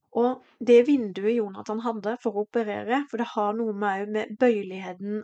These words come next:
av ryggraden å gjøre, før du kommer i en viss alder, så stivner den. Så du må gjøre det innen en viss tid. Og han var akkurat innenfor. Og hadde han ikke operert, hadde vi fått femtende desember,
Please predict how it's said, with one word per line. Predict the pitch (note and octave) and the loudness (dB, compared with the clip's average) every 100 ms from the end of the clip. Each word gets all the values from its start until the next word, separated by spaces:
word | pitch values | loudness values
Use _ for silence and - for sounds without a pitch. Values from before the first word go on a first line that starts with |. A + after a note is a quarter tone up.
| - | -4
av | F#3+ A3 | -2 -2
ryggraden | G#3 G#3 F#3+ F3+ F3+ | -4 -6 -8 -10 -8
å | |
gjøre, | F#3 F#3 G#3 | -8 -6 -8
før | - G3 F#3 | -4 -4 -4
du | G3+ G#3 | -6 -8
kommer | F#3+ F#3 | -10 -8
i | |
en | G3 | -8
viss | G3+ - | -10 -10
alder, | F3+ E3+ F#3 | -10 -10 -10
så | G3+ | -10
stivner | - - G#3+ F#3+ F3+ | -8 -4 -4 -4 -6
den. | A3+ D4+ _ _ _ _ _ - - - | -6 -6 _ _ _ _ _ -20 -20 -8
Så | A#3+ | -2
du | A#3+ | 2
må | B3 G3+ G#3+ | 2 2 2
gjøre | B3+ A#3+ F3+ F#3 | 4 4 0 -4
det | G#3 | -6
innen | G#3+ F#3 E3+ F3+ | -6 -8 -8 -8
en | G#3 G3 | -6 -6
viss | G3 - | -10 -12
tid. | - C4 C4 - _ _ _ - - _ _ _ _ - | -4 -4 -4 -12 _ _ _ -20 -20 _ _ _ _ -2
Og | A#3+ | 0
han | A3+ F#3 | 0 -2
var | A3+ - | -4 -4
akkurat | - - F#3+ G3 - | -8 -10 -8 -8 -6
innenfor. | A3 F#3 G3+ C#4 C#4+ _ _ _ - | -6 -6 0 0 -2 _ _ _ -16
Og | - - | -8 0
hadde | C#4 G3+ | 0 0
han | F#3 F3+ | -8 -6
ikke | G#3+ | -6
operert, | - B3 G3+ - - - | -2 0 0 -2 -8 0
hadde | A#3 C4+ C4+ | 2 2 2
vi | B3 D4 | 0 0
fått | - B3+ | -2 -6
femtende | - F#3 E3+ - G#3 G3+ | -2 -4 -4 -6 -4 -2
desember, | A#3+ F#3 F#3 A#3 | -2 -2 0 0